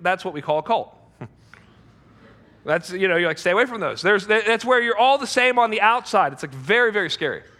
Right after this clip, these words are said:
True unity is based on God's word. So I want us, <clears throat> I want us to look at how he talks about doing this. Look again at verse eight. He says this, "Finally, all of you," look how the verse, it's important to see what jumps out of the text. "Finally, all of you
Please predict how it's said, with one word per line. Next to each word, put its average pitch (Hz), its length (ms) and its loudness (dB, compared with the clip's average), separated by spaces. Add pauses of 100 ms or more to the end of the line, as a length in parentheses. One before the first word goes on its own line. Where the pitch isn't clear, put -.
(1200)
True 349 400 2
unity 285 640 0
is 202 100 -2
based 220 300 0
on 240 100 0
God's 185 240 0
word. 247 260 0
So 202 80 0
I 208 40 4
want 269 160 2
us, - 140 -8 (140)
<clears throat> 165 200 -10
I 208 40 0
want 285 120 2
us 269 100 -4
to 269 60 -8
look 233 180 0
at 254 100 -4
how 185 220 0
he 226 100 -6
talks 175 300 -2
about 196 180 -2
doing 269 220 -2
this. - 240 -8 (240)
Look 226 140 0
again 240 260 2
at 247 100 -6
verse 196 300 -2
eight. 277 220 -2 (880)
He 185 100 -4
says 202 160 -6
this, 247 260 0 (260)
"Finally, 277 380 2
all 269 320 2
of 285 80 -6
you," 220 240 0
look 247 140 -2
how 320 140 2
the 349 100 -2
verse, 233 420 0 (720)
it's 170 100 -10
important 285 320 -2
to - 60 -6
see 269 80 -4
what 220 160 0
jumps 214 260 0
out 202 140 2
of 185 100 0
the 175 80 -12
text. 165 240 -4
"Finally, 254 320 2
all 247 200 4
of 233 80 -4
you 180 200 -4